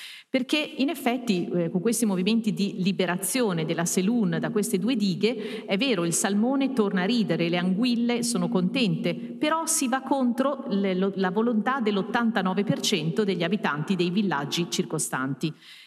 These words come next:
E questo causa risentimento, sicuramente.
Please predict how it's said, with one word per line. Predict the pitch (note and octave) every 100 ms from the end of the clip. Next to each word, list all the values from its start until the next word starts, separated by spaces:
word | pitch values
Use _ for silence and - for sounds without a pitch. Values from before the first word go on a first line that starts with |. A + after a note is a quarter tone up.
| -
E | C4+
questo | E4 E4+ C#4
causa | A#3+ A3 G3+ G3+
risentimento, | G3 - G3 G3+ A3 C#4 E3+ C#3+ D3 C#3+
sicuramente. | - F3+ F3 F3 A3 D#3+ D3 D3 -